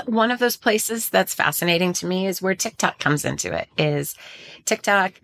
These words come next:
can drive restaurant demand, whether it's that folks are making restaurant meals at home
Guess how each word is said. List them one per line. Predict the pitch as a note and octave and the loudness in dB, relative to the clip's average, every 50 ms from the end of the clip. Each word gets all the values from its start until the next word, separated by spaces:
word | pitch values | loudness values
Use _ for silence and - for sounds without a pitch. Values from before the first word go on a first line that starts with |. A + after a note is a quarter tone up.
| - - - - - - - _ _ - | -20 -20 -20 -20 -20 -20 -20 _ _ -10
can | - - G#3+ F#3+ G#3 G#3+ | -4 0 2 2 2 2
drive | F#3+ F3+ F3+ F3+ F#3 F#3+ F#3+ G3 G3 F#3+ F3+ F3 - - | 0 0 0 2 4 4 4 2 0 -2 -6 -10 -6 2
restaurant | E3+ F3 F#3 F#3+ - - - F#3+ F3 - - | 4 4 4 4 2 0 0 0 0 0 0
demand, | - E3+ E3 F3 F3 F#3+ F3 - - - - - - - | -2 0 0 2 2 2 2 0 -2 -4 -6 -10 -10 -10
whether | - E3+ E3+ F#3 F#3 G3+ G3+ G#3+ A3+ G#3 G3+ F#3+ | -10 -4 0 2 2 2 2 0 -2 0 0 0
it's | F3+ - - - - - | -2 -2 -4 -8 -4 0
that | D#3+ D#3 D#3 D#3 D#3 D#3 D#3 D#3 - _ _ _ _ _ _ _ _ _ _ - - | 2 2 2 2 2 0 -2 -6 -8 _ _ _ _ _ _ _ _ _ _ -6 2
folks | - - F#3+ - - - | 4 4 4 4 4 2
are | F#3+ F#3 | 2 2
making | F3 F3+ F3+ F3+ - F#3+ F#3 F#3 F3+ F3+ F#3 - _ _ _ - | 4 4 2 2 2 2 2 2 2 0 -2 -4 _ _ _ -14
restaurant | D#3+ D#3+ F3 E3+ F3+ - - - G3+ G3 - - - | -4 0 2 2 4 2 0 0 0 0 0 2 2
meals | F3+ F3 F3 F3 F3 E3+ D#3+ | 4 4 4 4 2 0 -2
at | E3+ - | -4 -4
home | - - E3 D#3 C#3+ C#3+ D3 D#3+ E3 E3 | 2 4 4 6 4 4 0 -2 -4 -6